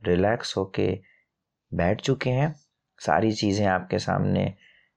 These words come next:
वैसे के वैसे खूबसूरत सी पड़ी हुई हैं, आपका पूरा शरीर ढीला पड़ा हुआ है और आप बहुत अच्छे तरीके से बैठकर सामने से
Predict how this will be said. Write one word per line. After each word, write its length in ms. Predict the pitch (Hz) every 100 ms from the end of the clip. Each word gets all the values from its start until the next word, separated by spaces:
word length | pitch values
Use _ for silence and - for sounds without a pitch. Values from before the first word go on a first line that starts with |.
| _ 90
वैसे 360 | 101 95 107
के 140 | 95 98
वैसे 400 | 92 92 - 95
खूबसूरत 600 | - 110 101 120 113 98
सी 180 | - 95
पड़ी 280 | - 95
हुई 200 | 113 120
हैं, 160 | 123 127
आपका 380 | 101 90 - 92
पूरा 280 | - 90 90
शरीर 320 | - 90 90
ढीला 340 | 90 85 92
पड़ा 220 | 98 104 107
हुआ 260 | 110 113
है 180 | 139 143 _ _ _ _ _ - _ _ _ _ - - -
और 160 | 90
आप 200 | 92 90 110
बहुत 400 | 98 113 135 113
अच्छे 220 | - 117
तरीके 360 | 113 101 101
से 160 | 98 98
बैठकर 640 | 107 95 92 - 90 95 95
सामने 840 | - - - - 95 98 98 104
से 380 | 101 98 95 98